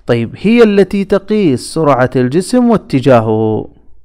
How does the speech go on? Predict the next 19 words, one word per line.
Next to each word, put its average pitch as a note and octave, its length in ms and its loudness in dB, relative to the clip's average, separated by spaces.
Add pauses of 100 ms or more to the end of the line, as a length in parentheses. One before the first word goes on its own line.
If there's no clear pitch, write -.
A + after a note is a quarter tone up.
(2250)
ها D3 180 2
أبناء C3 280 2
الطلاب، A#2 760 -2
تقيس D3 440 -4
سرعة C3+ 380 0
الجسم D#3 640 0 (880)
واتجاه C3 1120 2
ذلك B2 460 0
الجسم E3+ 680 -2
إلى B2 220 -2
اليمين، A#2+ 560 -2
إلى A#2 220 -2
اليسار، B2 680 2 (800)
إلى A#2+ 140 0
الشمال، B2+ 680 0
إلى B2 200 0
الغرب. B2+ 420 0 (1800)
يسمونها C3+ 560 0
بماذا؟ B2+ 580 2